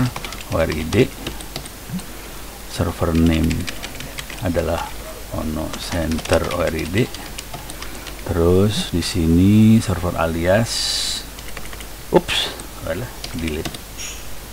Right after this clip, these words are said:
Ups. Wah,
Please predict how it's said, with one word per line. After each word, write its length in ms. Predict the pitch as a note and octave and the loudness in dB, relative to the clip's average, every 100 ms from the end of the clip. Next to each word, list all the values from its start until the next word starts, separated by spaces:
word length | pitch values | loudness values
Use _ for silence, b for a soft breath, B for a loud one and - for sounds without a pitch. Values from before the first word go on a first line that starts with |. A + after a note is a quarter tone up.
| - - F#3 - - - - - - - - - - - - - - - - - - - - - - - - - - - | -12 -8 -6 -6 -8 -10 -10 -12 -12 -14 -12 -12 -12 -12 -12 -12 -12 -10 -10 -10 -10 -10 -12 -10 -12 -12 -12 -12 -10 0
Ups. 240 | F#2+ - - - - - - - - - - - - - - - - - - - - - - - - - - - - G#2+ | 0 0 -6 -8 -8 -10 -10 -10 -10 -10 -10 -10 -12 -12 -12 -12 -10 -12 -12 -12 -12 -12 -12 -12 -12 -12 -10 -10 -8 0
Wah, 240 | D#2+ E2 | 0 0